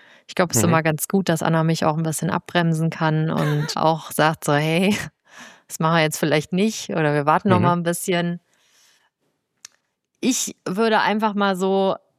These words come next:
Speaker 1: sagen, dass wir auf jeden Fall noch nicht am Ende sind
Speaker 2: Mhm.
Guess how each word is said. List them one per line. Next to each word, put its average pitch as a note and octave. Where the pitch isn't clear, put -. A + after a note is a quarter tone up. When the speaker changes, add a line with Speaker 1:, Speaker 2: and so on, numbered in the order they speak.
Speaker 1:
sagen, F3
dass D#3+
wir D#3+
auf D#3
jeden F3
Fall E3+
noch D#3
nicht D#3
am C#3+
Ende A#3
sind G#3+
Speaker 2:
Mhm. A#2